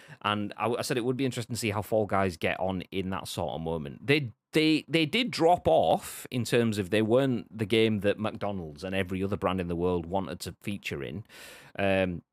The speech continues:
they definitely did drop off, but they still did well to keep engaging with their community. Their community team have done a very, very good job at active outreach, at keeping up with people, at keeping up with content creators, not just the people playing the games.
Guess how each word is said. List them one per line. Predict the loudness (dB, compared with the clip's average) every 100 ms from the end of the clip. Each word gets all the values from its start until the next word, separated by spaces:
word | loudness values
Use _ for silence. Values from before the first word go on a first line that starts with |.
| -4
they | 0
definitely | 0 0 -4
did | 0 -2
drop | 0 -2 2
off, | 0 0 -2
but | 0
they | 4 2
still | 4 2 2
did | 2 0 2
well | 2 2
to | -2 -10
keep | -12 -8 -6 0
engaging | 0 2 4 2 2 -2 0
with | -2 0
their | -4
community. | -4 -10 -10 -8 -10 -4
Their | -4
community | -4 -4 -4 -4
team | -4 -4
have | -4 -4
done | -4
a | -4
very, | 0 2 2
very | 2 0 0
good | -4 -8 -6
job | -6 -6 -8 -8
at | -8 -6
active | -6 -8 -8 -4
outreach, | -2 -2 -4 -12 -12 -12 -8 -6
at | -6
keeping | -2 -4 -2 -4
up | -4
with | -6 -10
people, | -10 -10 -10
at | -4
keeping | -4 -4
up | -4
with | -6 -6
content | -2 -2 -2 -6
creators, | -4 -6 -6 -2
not | -2 -2
just | -6 -6
the | -8
people | -10 -12 -8
playing | -8 -8
the |
games. | -6 -6 -6 -12